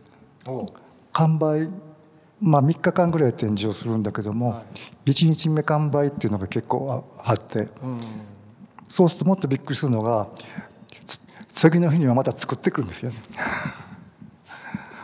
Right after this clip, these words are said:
Speaker 2: 多分寝てないっていう状態で作ってくる。うん。
Speaker 1: そうですね。
Speaker 2: うん。
Speaker 1: 昨年の多摩美のアートブックフェア、
Speaker 2: はい。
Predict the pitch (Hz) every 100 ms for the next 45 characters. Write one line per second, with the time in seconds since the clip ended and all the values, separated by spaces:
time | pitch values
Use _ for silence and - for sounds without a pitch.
0 | - - - - - - 165 135 123 135
1 | 127 104 95 - 107 107 117 123 104 113
2 | - - - - - - - - - -
3 | - - - - - _ - - 107 92
4 | - 90 - - 104 107 107 101 110 117
5 | 90 90 107 104 - - 139 131 175 180
6 | 180 180 175 170 170 165 165 165 160 160
7 | 170 - - - 131 135 135 135 127 120
8 | 120 113 110 - - - 117 98 82 71
9 | 117